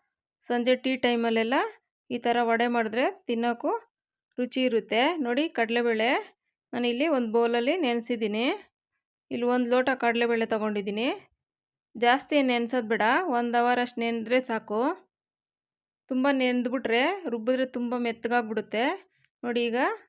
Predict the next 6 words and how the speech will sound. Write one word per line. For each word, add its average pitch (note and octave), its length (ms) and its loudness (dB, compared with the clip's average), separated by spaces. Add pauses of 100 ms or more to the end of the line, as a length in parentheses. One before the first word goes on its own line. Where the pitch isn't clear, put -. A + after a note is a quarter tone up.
(120)
ಅದಕ್ಕೆ A#3+ 280 -4 (120)
ಹಸಿಮೆಣಸಿನ್ಕಾಯಿ, A3+ 920 -2 (240)
ಮಸಾಲೆ A#3+ 400 0
ವಡೆ A3 200 2
ಆಗಿರೋದ್ರಿಂದ G#3 560 -2 (680)
ಬೆಳ್ಳುಳ್ಳಿ, A#3 580 4